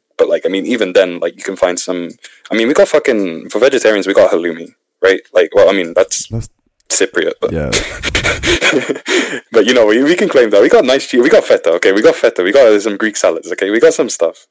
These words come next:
Speaker 1: And I know, like, it's the fucking trope that all that vegans and vegetarians can get at restaurants are salads, but, like, we, we got stuff for y'all, all right?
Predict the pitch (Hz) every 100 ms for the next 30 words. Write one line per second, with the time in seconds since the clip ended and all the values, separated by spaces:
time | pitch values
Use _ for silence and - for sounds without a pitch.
0 | - 95 95 98 110 117 113 98 - -
1 | - 98 98 95 90 - 90 80 87 95
2 | 95 90 90 90 92 90 85 87 87 -
3 | 90 87 - 90 85 85 85 85 - 80
4 | - 78 80 - 76 90 78 - - -
5 | _ _ _ _ _ _ _ - 147 -
6 | 190 - 147 - - 107 - 104 90 90
7 | 82 - 92 98 98